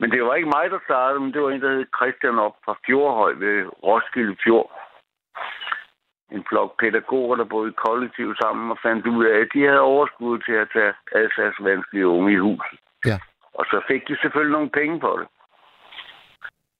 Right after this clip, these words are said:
Speaker 1: Ligesom institutioner for penge, ikke?
Speaker 2: Ja, ja, ja. Ja, ja.
Speaker 1: Men vi havde jo fællesøkonomi. Alle sammen.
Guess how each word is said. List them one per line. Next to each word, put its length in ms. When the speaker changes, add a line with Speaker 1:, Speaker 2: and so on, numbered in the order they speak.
Speaker 1:
Ligesom 360
institutioner 960
for 80
penge, 380
ikke? 200
Speaker 2:
Ja, 120
ja, 60
ja. 80
Ja, 80
ja. 60
Speaker 1:
Men 160
vi 100
havde 180
jo 180
fællesøkonomi. 880
Alle 240
sammen. 280